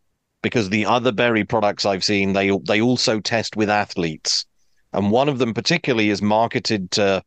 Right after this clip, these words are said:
pensioners. And their evidence is, "Look, we tested these seven athletes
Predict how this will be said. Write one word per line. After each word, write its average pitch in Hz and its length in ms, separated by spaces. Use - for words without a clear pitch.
pensioners. 104 760
And 104 800
their 113 320
evidence 110 480
is, 107 120
"Look, 147 240
we 143 180
tested 139 420
these 113 220
seven 151 380
athletes 117 800